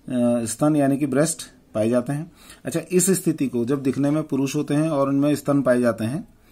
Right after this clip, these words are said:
तो इस स्थिति को कहते हैं गायनेमोको-, अ, गायने-, गायनेकोमेस्टिया।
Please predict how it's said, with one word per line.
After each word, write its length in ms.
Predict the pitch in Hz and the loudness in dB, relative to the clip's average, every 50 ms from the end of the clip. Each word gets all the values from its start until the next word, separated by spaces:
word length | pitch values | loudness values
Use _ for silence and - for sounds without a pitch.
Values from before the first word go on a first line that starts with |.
| - - _ _ | -20 -20 _ _
तो 340 | - 156 160 160 165 156 165 170 | 2 4 4 4 4 2 0 -2
इस 180 | 160 151 - | -2 0 0
स्थिति 320 | 165 156 - 160 147 - 147 | -2 -2 -2 -4 -4 -2 -2
को 120 | 151 156 | -2 0
कहते 280 | 151 139 127 120 135 131 | 0 -2 -4 -2 -2 -2
हैं 200 | 151 170 160 127 | -2 -2 0 0
गायनेमोको-, 640 | 123 117 120 120 120 117 120 120 120 - 151 160 165 | 2 2 4 2 2 2 -2 -2 -2 -4 -4 -4 -4
अ, 680 | 143 135 131 123 123 123 117 113 110 113 113 117 117 117 | -4 -2 -2 0 0 0 -2 -4 -6 -8 -6 -6 -6 -6
गायने-, 480 | 110 113 123 127 135 135 156 202 - - - - - - - - | 0 4 4 4 4 4 2 0 -2 -6 -12 -20 -20 -20 -14 -4
गायनेकोमेस्टिया। 1040 | - 117 123 135 147 147 147 170 156 147 131 123 - - 147 135 117 95 85 - | 4 6 6 8 8 6 4 4 4 4 2 2 0 0 2 2 2 2 0 -6